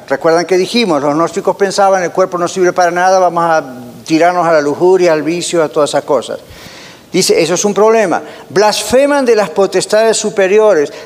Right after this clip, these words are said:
rechazan toda autoridad". ¿De qué autoridad está hablando? Judas está hablando aquí también de la autoridad de Dios y de la autoridad de la iglesia.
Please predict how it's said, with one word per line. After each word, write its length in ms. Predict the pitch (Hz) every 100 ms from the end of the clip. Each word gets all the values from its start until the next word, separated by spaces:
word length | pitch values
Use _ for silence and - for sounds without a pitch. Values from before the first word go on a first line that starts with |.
| -
rechazan 640 | 180 202 226 247 254 254
toda 160 | 233 226
autoridad". 600 | 214 202 202 190 196 156
¿De 180 | 131 165
qué 140 | 170
autoridad 460 | 220 220 226 214 208
está 180 | 208 196
hablando? 500 | 196 214 185 143 127 - -
Judas 440 | - 226 233 226
está 160 | 226 214
hablando 320 | 208 208 202
aquí 240 | 180 208
también 480 | 208 190 190 208 220
de 80 | 202
la 80 | 170
autoridad 580 | 170 180 175 180 165
de 140 | 143 143
Dios 360 | 165 240 247 175
y 100 | 196
de 100 | 190
la 100 | 180
autoridad 580 | 170 165 147 160 208 190
de 160 | 208
la 340 | 196 185 185 156
iglesia. 1300 | 165 135 165 196 220 226 220 202 - 170 143 110 78